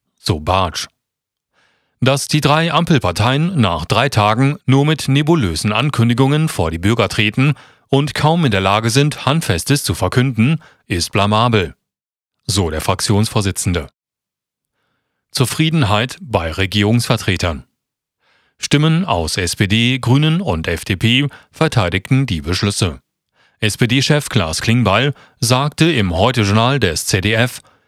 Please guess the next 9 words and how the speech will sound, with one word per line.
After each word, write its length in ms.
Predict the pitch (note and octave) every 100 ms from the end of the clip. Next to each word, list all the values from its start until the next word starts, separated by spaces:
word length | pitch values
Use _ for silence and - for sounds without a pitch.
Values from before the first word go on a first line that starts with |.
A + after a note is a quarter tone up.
| _ _
die 180 | A#2+ C3+
Koalition 760 | - D3 C#3+ - D#3 E3+ E3+ G#2
habe 220 | F#2+ A#2
ein 140 | B2+
gemeinsames 580 | D#3+ C3+ E2 D#2+ F#2 F#2+
Interesse, 600 | G#2+ A#2+ B2+ - A#2 E3 - _ _
den 260 | A2+ B2+ C#3
Klimaschutz 640 | - E3+ E3 D#3 F#2+ E2+
voranzubringen, 840 | - F#2+ A2+ C3+ A2 G#2+ C3+ D#3